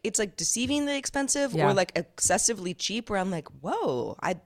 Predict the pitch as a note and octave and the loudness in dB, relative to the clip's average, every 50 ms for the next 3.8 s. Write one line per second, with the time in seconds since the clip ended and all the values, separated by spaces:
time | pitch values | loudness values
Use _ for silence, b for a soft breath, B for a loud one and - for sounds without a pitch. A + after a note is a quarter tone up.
0 | _ _ _ _ - - - G#3+ C4 B3 B3 G#3 G3 E3+ - - F#3+ G3+ A3 A3+ | _ _ _ _ -6 0 2 4 4 4 4 2 2 0 0 2 6 8 8 8
1 | G3 E3 D3+ D#3 C#3+ - E3+ D3+ C#3+ - F#3+ E3+ D3+ D3+ C#3+ C#3 D3+ F3+ G#3+ G#3 | 8 8 6 4 0 -2 -2 -2 -2 0 0 0 0 0 0 0 0 2 4 4
2 | F3+ D#3 D3 C#3+ D3 D3 D3 - F#3 F3 E3 D3 C#3+ D3 E3+ E3+ F3 F3 E3 D3 | 4 4 4 4 2 2 2 2 2 4 4 2 2 2 2 4 4 2 2 0
3 | D#3 - A#3 A3+ A3 A3+ A#3 A#3 A3 - E3+ D3 B2 C3+ C3+ | 0 -2 0 0 2 2 2 0 0 -2 0 0 0 0 -2